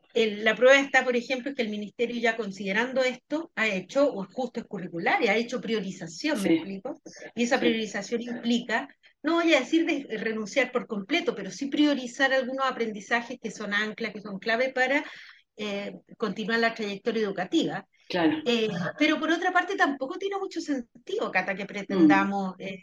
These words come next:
Speaker 1: eh,
Speaker 2: Como,
Speaker 1: recuperar
Speaker 2: sí.
Speaker 1: algo
Speaker 2: Sí.
Speaker 1: como si no hubiera pasado nada, ¿no?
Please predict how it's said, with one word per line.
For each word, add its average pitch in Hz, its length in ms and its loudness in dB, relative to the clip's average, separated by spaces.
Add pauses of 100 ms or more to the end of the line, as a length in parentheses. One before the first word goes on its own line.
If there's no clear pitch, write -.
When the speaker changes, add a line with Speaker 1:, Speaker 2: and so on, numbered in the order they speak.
(220)
Speaker 1:
eh, 208 340 -6 (100)
Speaker 2:
Como, 190 240 6
Speaker 1:
recuperar 240 420 4
Speaker 2:
sí. 254 80 4
Speaker 1:
algo 247 540 4 (560)
Speaker 2:
Sí. - 140 -4
Speaker 1:
como 262 240 6
si 247 200 -2
no 277 220 4
hubiera 311 320 2
pasado 285 440 2
nada, 240 400 2
¿no? 226 320 -4